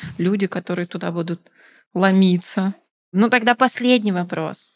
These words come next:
Если бы ты сам стал знаменитым и популярным блогером, про что хотел бы рассказывать?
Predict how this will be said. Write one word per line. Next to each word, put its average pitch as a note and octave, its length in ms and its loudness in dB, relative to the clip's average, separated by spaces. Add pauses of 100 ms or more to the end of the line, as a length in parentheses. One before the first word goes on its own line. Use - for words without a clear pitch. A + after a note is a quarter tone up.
Если G3 640 0
бы F3 180 -8
ты F#3+ 200 -8
сам A3+ 560 -2
стал G#3+ 560 -2
знаменитым F3 800 0
и E3+ 80 -8
популярным F3+ 800 -4
блогером, F3 640 -4
про G3+ 260 -4
что A3 340 -2
хотел F3+ 420 -6
бы F#3+ 140 -10
рассказывать? - 840 -12